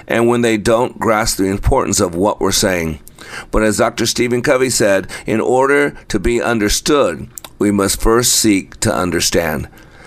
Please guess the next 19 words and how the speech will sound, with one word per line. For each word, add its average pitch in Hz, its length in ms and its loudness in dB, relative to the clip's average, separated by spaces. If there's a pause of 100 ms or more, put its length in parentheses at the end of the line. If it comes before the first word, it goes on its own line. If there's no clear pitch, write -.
(100)
If 101 180 -2
you 117 80 0
don't 143 340 0
have 135 240 -2
an 120 80 -4
intimate 123 460 -4
knowledge 110 400 0
of 98 80 0
your 95 80 0
employees' 104 420 0
thoughts 110 320 0
and 101 140 0
goals, 98 500 0 (400)
then 110 220 2
you 110 100 4
don't 120 400 2
really 101 420 0
understand 90 680 -2
them. 62 160 -8